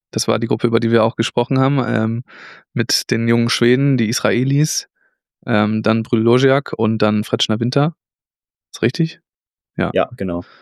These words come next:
Speaker 1: Ähm, die am Ende, glaub ich, die Schweden sogar gewonnen haben. Ja, die Schweden haben die Gruppe gewonnen.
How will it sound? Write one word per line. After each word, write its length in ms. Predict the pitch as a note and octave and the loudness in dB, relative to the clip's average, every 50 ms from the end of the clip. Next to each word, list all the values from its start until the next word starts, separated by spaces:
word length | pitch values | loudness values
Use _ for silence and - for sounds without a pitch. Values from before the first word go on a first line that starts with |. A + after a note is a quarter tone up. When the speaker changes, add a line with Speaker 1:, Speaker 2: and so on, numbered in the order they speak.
| _ _ _ - | _ _ _ -4
Speaker 1:
Ähm, 500 | - A#2 G#2 G#2 G#2 G#2 G2+ G2+ G#2 G#2+ - _ _ - | 0 0 2 2 2 2 2 0 -2 -4 -8 _ _ -2
die 160 | A2+ A2 - | 0 0 2
am 120 | - G#2+ G#2+ | 0 0 2
Ende, 140 | A2+ A2+ A2+ | 2 2 2
glaub 180 | A#2 A2 A2 | 0 0 -2
ich, 60 | - | 0
die 140 | - - A2 - - - | -2 0 0 0 0 -4
Schweden 380 | - - - - B2+ C#3+ D3+ D3 | -4 -2 0 -2 0 0 2 2
sogar 200 | C#3+ C#3+ C#3+ C#3 | 4 4 2 2
gewonnen 320 | C3+ C3 C3 C#3 D3 D3 | 2 0 2 2 4 4
haben. 160 | D3 D3 C#3+ A#2 | 4 4 4 2
Ja, 100 | F2+ F2 | 0 0
die 80 | G2+ | 0
Schweden 220 | G2+ - C3 B2+ C3+ | 0 0 0 0 0
haben 80 | A#2+ A2 | 0 0
die 60 | G#2+ | 0
Gruppe 220 | - A#2 - D#3+ | -2 0 0 0
gewonnen. 340 | C#3+ C3+ C3+ C#3+ C#3+ D#3 E3 | 0 2 2 2 2 0 -2